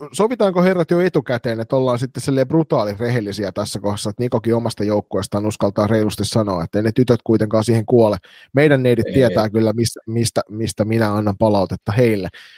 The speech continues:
Speaker 1: Eli kaikista S M-sarjaan päässeiden joukkueiden heikkouksista ja vahvuuksista. Ja tää on mun mielestä mielenkiintoinen asia, koska vaikka on puhuttu siitä, että, että meillä on aika paljon sellaista pallollista rohkeutta varmasti tulee näkymään tossa ja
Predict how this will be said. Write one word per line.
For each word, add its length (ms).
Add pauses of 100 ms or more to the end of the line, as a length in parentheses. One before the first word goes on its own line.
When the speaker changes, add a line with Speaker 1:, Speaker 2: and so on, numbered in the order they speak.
(280)
Speaker 1:
Eli 240
kaikista 540
S 120
M-sarjaan 420
päässeiden 560
joukkueiden 500
heikkouksista 920
ja 160
vahvuuksista. 1000 (460)
Ja 140
tää 100
on 60
mun 140
mielestä 280
mielenkiintoinen 800
asia, 300
koska 300
vaikka 220
on 80
puhuttu 340
siitä, 340
että, 260
että 180
meillä 260
on 140
aika 180
paljon 220
sellaista 300
pallollista 440
rohkeutta 500
varmasti 400
tulee 220
näkymään 400
tossa 260
ja 140